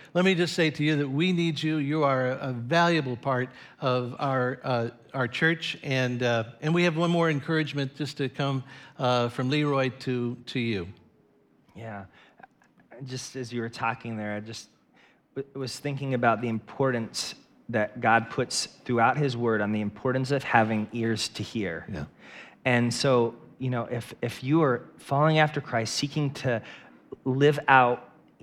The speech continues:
Speaker 2: an expression of what holy sexuality looks like before God, you know, listen to his voice. Follow his leading and live that, that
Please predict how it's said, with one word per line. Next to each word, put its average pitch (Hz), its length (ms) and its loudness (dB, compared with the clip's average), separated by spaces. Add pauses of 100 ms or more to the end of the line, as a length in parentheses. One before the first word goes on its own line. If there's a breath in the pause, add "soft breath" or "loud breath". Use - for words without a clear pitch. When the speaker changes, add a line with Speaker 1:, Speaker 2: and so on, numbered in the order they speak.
(120)
Speaker 2:
an - 80 -2
expression 127 580 -2
of 110 120 -6
what 113 120 -4
holy 139 340 2
sexuality 120 760 2
looks 110 280 -6
like 107 180 -4
before 123 380 -2
God, 98 380 0 (840 loud breath)
you 135 120 0
know, 123 220 -2 (180)
listen 180 920 0 (100)
to - 140 -8
his 120 240 -6
voice. 101 680 -10 (1200)
Follow 180 480 4
his 160 240 4
leading 123 580 0 (720 soft breath)
and 131 220 2
live 165 280 4
that, 160 280 2 (140)
that 135 260 0